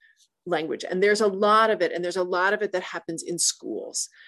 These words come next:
So, um, that's something that I teach about in my courses and, and try to do as a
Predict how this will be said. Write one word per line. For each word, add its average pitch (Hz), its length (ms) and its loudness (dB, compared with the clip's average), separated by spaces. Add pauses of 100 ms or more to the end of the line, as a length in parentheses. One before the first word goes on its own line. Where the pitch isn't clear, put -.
(220)
So, 160 500 4
um, 170 200 -2
that's 202 240 2
something 202 240 2
that 175 120 2
I 160 160 0
teach 262 260 -2
about 226 180 4
in 208 60 0
my 196 120 -2
courses 185 760 -6
and, 165 320 -4 (200)
and 175 200 -2
try 226 300 2
to 247 180 6 (380)
do 208 280 2
as 190 200 0
a 180 140 0